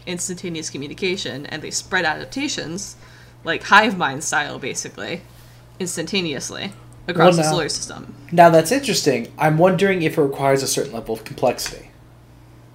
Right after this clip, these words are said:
Speaker 2: Like, did
Speaker 1: Yeah,
Speaker 2: the
Speaker 1: maybe that was a
Speaker 2: protomolecule
Speaker 1: developed trait of our solar system's protomolecule.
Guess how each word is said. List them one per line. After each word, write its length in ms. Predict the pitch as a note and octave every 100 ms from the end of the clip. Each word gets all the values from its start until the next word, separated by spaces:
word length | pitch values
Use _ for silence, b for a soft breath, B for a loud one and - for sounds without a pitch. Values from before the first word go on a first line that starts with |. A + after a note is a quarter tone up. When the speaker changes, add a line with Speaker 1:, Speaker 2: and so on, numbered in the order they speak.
| - - - -
Speaker 2:
Like, 400 | C3+ C3+ B2+ - - - - - - - -
did 540 | C#3+ C#3+ D#3 F3+ F3 E3+
Speaker 1:
Yeah, 140 | B3+
Speaker 2:
the 40 | C4+
Speaker 1:
maybe 200 | A3 -
that 140 | A#3
was 120 | A#3+ -
a 80 | -
Speaker 2:
protomolecule 40 |
Speaker 1:
developed 420 | G3+ F#3 G3 C#3
trait 340 | - G3+ F#3 -
of 220 | F3 F3+
our 140 | F#3 F3
solar 340 | F3+ F3+ F3
system's 600 | F3 E3 - C3+ D3+ E3+
protomolecule. 800 | - F#3 E3+ D3 E2+ - - G3+